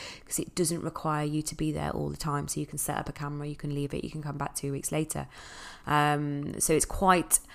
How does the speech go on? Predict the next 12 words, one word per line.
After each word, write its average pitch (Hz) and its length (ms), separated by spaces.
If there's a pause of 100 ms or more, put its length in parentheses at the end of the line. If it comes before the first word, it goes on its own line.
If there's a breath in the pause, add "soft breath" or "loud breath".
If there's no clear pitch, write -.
(380 loud breath)
when - 100
it - 80
comes 151 260
to - 140
kind - 180
of - 100
intensity 156 800
and 147 220
work 151 420
effort, 180 400
it's - 180
minimal. 156 600